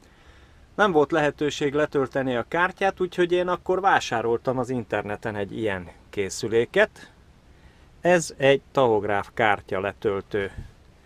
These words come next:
szerkezet. Megvan hozzá a kiértékelő program is, a szoftver. Úgyhogy én magamnak letöltögettem megfelelő időbe a kártyát.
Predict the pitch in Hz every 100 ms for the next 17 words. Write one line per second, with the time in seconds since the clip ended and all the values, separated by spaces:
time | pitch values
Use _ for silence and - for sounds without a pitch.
0 | - - - - - 113 120 185 185 220
1 | - - - - - _ - 131 - 151
2 | 151 127 120 113 120 107 113 107 101 -
3 | 113 101 101 98 - - - - - -
4 | - - 131 151 - 165 - 170 165 165
5 | 180 180 185 202 233 - - - - -
6 | 180 - 202 208 214 - - - - -
7 | - - - - 185 - 190 196 190 180
8 | 139 123 127 117 131 127 120 107 110 107
9 | 107 - 117 113 110 - 104 104 104 110
10 | 104 104 104 101 - 135 165 - 185